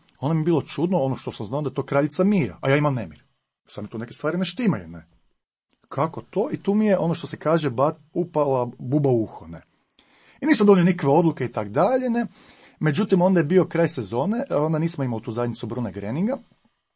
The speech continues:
a na jesen su počinjali treninzi, imao sam ja i prije treninge, ali ja sam jednostavno prestao dolaziti na to. U tu zajednicu Brune Greninga i onda sam malo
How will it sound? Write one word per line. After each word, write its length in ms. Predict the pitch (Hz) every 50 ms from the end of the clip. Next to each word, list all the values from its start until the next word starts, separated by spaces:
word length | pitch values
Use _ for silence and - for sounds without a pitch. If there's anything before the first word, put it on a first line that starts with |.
| _ _ _ _ _ _ _ - - - - - - - - -
a 460 | - 131 131 131 127 131 131 127 131 127
na 80 | 127 131
jesen 240 | 143 165 165 151 135
su 120 | - 120
počinjali 400 | - 131 - - 160 143 120 117
treninzi, 340 | - 135 139 160 165 165 -
imao 140 | - 147 131
sam 140 | - 151 151
ja 40 |
i 80 | 151 131
prije 200 | - 202 160 -
treninge, 320 | - 98 85 82 80 78 - _ _ _ - _
ali 140 | - 147 175
ja 40 | 180
sam 120 | - 180
jednostavno 380 | 185 185 165 - - 165 147 -
prestao 280 | - 147 139 - 143
dolaziti 320 | 117 117 107 104 - - 95
na 60 | -
to. 140 | - - - _ _ _ _ _ _ _ _ _ _ _ _ _ _ _ _
U 80 | - 135
tu 120 | - 156
zajednicu 300 | 127 147 135 127 - -
Brune 240 | 123 123 131 113 101
Greninga 640 | 90 117 143 180 202 214 214 208 196 180 185 175 160 151 -
i 140 | 151 147
onda 140 | 160 170 160
sam 200 | - - 139 127
malo 160 | 135 139 139